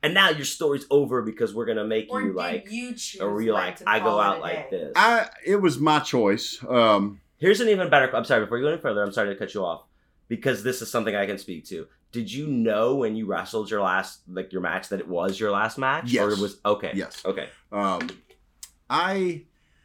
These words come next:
Speaker 3: I'd said for years when it stopped being fun for me,
Speaker 1: Mm-hmm.
Speaker 3: that it was time for me to walk away.
Speaker 1: Mm-hmm.
Speaker 3: Um, I have had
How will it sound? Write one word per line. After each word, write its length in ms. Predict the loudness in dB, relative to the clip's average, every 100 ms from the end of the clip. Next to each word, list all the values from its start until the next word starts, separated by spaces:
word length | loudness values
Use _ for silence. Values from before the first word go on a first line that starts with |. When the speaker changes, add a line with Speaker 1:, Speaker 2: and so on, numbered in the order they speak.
| _ -4
Speaker 3:
I'd 240 | -2 -2
said 240 | 0 0 0
for 100 | -4
years 380 | -4 -4 -6
when 100 | -6
it 100 | -6 -8
stopped 520 | -10 -6 -6 -8 -8
being 280 | -4 -4 -6
fun 640 | -10 -10 -8 -6 -8 -12 _ _
for 160 | -6
me, 320 | -4 -2 -4 -8 _
Speaker 1:
Mm-hmm. 220 | -8 -8 -10 -8
Speaker 3:
that 100 | -6
it 60 |
was 120 | -8 -10
time 260 | -8 -8
for 120 | -6
me 100 | -8
to 60 | -6
walk 280 | -8 -10 -12
away. 280 | -14 -14 -16 _ _ _ -18
Speaker 1:
Mm-hmm. 460 | -18 -20 _ -8
Speaker 3:
Um, 500 | -4 -2 -2 -4 -8 -18 _ _ _ _ _ _ _ -14
I 160 | -6 -4
have 340 | -2 -4 -8 -6
had 480 | -2 -2 -2 -6